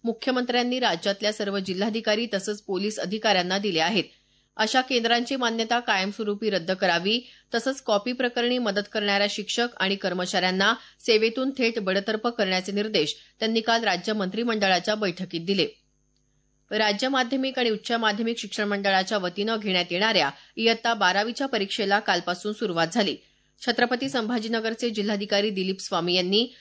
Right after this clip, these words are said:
काल शहरात देवगिरी महाविद्यालयातल्या परीक्षा केंद्राला भेट देऊन पाहणी केली. नांदेड जिल्ह्यात इंग्रजीच्या परीक्षेला काल नऊशे अठ्ठेचाळीस विद्यार्थी अनुपस्थित राहिल्याचं आमच्या वार्ताहरानं कळवलं आहे. बीड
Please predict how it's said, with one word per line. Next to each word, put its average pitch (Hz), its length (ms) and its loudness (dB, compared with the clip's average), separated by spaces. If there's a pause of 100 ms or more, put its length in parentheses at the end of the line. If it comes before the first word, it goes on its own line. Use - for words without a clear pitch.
(140)
काल 226 180 4
शहरात 233 360 2
देवगिरी 208 440 0
महाविद्यालयातल्या 196 720 0
परीक्षा 190 400 -2
केंद्राला 185 460 2
भेट 175 280 -4
देऊन 190 180 -2
पाहणी 190 380 0
केली. 190 280 0 (600)
नांदेड 226 360 2
जिल्ह्यात 254 380 0
इंग्रजीच्या 214 500 0
परीक्षेला 208 540 0
काल 190 260 2
नऊशे 185 340 -4
अठ्ठेचाळीस 214 520 -2
विद्यार्थी 185 460 -2
अनुपस्थित 180 540 -6
राहिल्याचं 185 500 0 (320)
आमच्या 208 320 2
वार्ताहरानं 190 680 2
कळवलं 165 380 2
आहे. 196 200 2 (760)
बीड 247 240 2